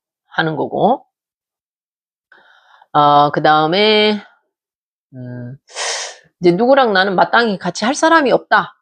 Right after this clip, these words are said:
그럼 어떻게 해요? 어, 그러면은, 음, 뭐, 정말 그 내가 부담 없는 그런 친구나 누구하고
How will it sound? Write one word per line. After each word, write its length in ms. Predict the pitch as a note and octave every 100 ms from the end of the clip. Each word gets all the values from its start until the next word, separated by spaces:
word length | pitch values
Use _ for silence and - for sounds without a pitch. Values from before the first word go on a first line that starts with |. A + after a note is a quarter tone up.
| _
그럼 180 | C#4 C#4
어떻게 360 | A3 A3 F3 D#3
해요? 220 | F#4 - _ _ _ _ _ _
어, 440 | - - - - -
그러면은, 680 | G#3+ C4 A#3+ C4 C#4 D3+ - _ _ _ _ _ _ _ _ F3
음, 840 | E3+ E3+ E3 E3 E3 D#3+ D#3+ D#3+ D3
뭐, 720 | D3 D3 C#3 C3 A#2+ - - -
정말 520 | F#3 F3 C#3+ C3+ - _
그 120 | -
내가 400 | B2+ C3 C3 -
부담 260 | - G#3 G#3
없는 520 | F3+ C3+ B2+ E3 B3 _ _ _
그런 220 | C#3+ C3+
친구나 520 | - C4 A#3 G#3 C#3+
누구하고 1200 | C3 C3+ C#3+ C3 C3 - _ - - C#3 G3+ C4